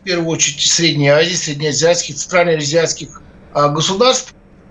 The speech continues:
а, которые прибыли в М-, в Россию. А понятно, что они прибыли зарабатывать деньги, получать социальные блага,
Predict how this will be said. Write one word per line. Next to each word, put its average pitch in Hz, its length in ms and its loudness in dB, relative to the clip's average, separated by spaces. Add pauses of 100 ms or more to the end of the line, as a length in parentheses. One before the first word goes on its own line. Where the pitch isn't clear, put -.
(200)
а, 147 160 2
которые 175 380 0
прибыли 170 440 0
в 156 60 2
М-, 165 460 2
в 151 40 -10
Россию. 240 640 0 (640)
А 160 80 -6
понятно, 254 240 4
что 190 100 -2
они 185 80 -4
прибыли 170 380 -4
зарабатывать 180 600 0
деньги, 240 300 -2
получать 175 480 -2
социальные 170 440 2
блага, 226 560 0